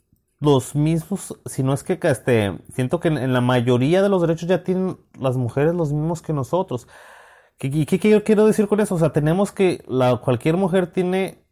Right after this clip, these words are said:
todas las facultades y todas las oportunidades de desempeñarse en el área que quiera. Nosotros ahí, por ejemplo, en Fresnillo tenemos mujeres bastante exitosas en el área de la música, del periodismo, de los deportes, de la ciencia y la tecnología, compadre.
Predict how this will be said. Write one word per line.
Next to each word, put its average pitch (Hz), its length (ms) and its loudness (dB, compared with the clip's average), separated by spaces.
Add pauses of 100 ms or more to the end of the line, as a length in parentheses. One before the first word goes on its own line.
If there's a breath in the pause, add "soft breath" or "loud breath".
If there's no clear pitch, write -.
(160)
todas 165 220 2
las 190 140 -2
facultades 151 540 -2
y 156 60 -2
todas 156 240 0
las 160 80 -2
oportunidades 135 540 -2
de 160 60 -2
desempeñarse 135 600 -2
en 151 80 -2
el 143 60 -2
área 131 180 0
que 135 160 -4
quiera. 156 380 0 (400 loud breath)
Nosotros 113 280 -2
ahí, 156 160 2
por 160 140 0
ejemplo, 151 180 2
en 165 60 0
Fresnillo 143 380 0
tenemos 143 320 -2
mujeres 143 360 -2
bastante 139 460 -2 (100)
exitosas 135 580 -2
en 127 120 0
el 117 140 0
área 135 240 0
de 139 80 2
la 113 120 0
música, 139 500 -2
del 117 180 0
periodismo, 123 720 -2
de 131 80 0
los 107 200 0
deportes, 147 800 -4 (320 loud breath)
de 113 120 0
la 107 140 2
ciencia 127 320 -2
y 139 40 2
la 131 140 0
tecnología, 110 640 0
compadre. 95 540 -2